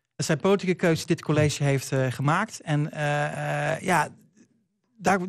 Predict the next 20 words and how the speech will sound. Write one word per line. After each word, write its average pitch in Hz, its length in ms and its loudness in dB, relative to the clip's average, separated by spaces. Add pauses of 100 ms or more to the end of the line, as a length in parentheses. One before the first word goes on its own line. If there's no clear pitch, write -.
(140)
daar 190 220 2
vind 240 220 4
ik 185 100 2
dat 180 120 2
ze - 100 -4
daar 180 120 4
ook 170 80 0
verantwoording 226 460 0
over 170 200 -2
moeten, 151 340 0
eh, 143 540 -6
eh, 143 60 -4
moeten 147 240 -4
afleggen. 139 400 -4
En 165 60 -2
nou, 156 140 2
de 151 80 -4
heer 156 180 -2
Van 160 120 -16
Engelburg 151 460 0